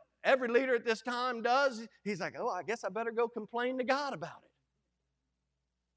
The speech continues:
So he goes and he complains. If you know the story, you know that God says, "Okay,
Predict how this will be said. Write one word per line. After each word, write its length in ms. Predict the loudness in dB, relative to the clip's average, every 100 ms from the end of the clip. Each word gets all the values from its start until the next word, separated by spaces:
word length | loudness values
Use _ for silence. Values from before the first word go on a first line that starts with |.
| _
So 200 | -12 -10
he 100 | -8
goes 380 | -6 -6 -6 -10
and 80 | -14
he 80 |
complains. 720 | -14 -16 -10 -10 -10 -16 _ _ _ _ _ _ _ _ _ _ _ _ _ _ _ -20
If 160 | -10
you 100 | -6 0
know 180 | 0
the 120 | 0 -4
story, 480 | -6 -2 0 0
you 120 | -4 -4
know 180 | -4 -4
that 140 | -4
God 240 | -2 -4
says, 180 | -6 -8
"Okay, 460 | -8 -8 -10 -12